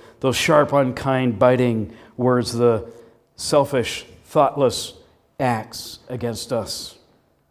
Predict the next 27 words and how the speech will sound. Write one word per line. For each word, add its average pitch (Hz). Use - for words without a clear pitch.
We 196
have 220
this 185
amazing 160
capacity 151
to, 135
to 156
remember 143
dates 147
and 131
times 139
and 127
places 139
and 131
occasions 113
of 127
when 135
someone 131
sinned 120
against 120
us, 120
perhaps -
in 196
a 151
very 156
minor 139
way, 123